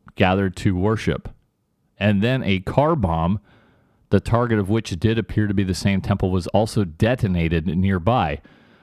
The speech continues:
Uh, the Taliban government condemned the attack and pledged to provide justice for the victims.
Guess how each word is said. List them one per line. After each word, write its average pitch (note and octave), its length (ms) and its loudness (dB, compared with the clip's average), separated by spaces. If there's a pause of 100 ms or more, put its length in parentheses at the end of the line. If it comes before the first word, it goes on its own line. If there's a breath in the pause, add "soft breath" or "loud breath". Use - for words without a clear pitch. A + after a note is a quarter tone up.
Uh, F2+ 120 4
the F2+ 120 -2
Taliban A#2 520 0
government A#2+ 420 0
condemned A#2+ 600 0
the F#2+ 160 0
attack D2 600 -2 (320)
and B2 400 2
pledged A#2 420 -2
to - 80 -2
provide F#2+ 360 0
justice F#2+ 440 0
for G2 220 0
the E2+ 100 0
victims. E2+ 640 -2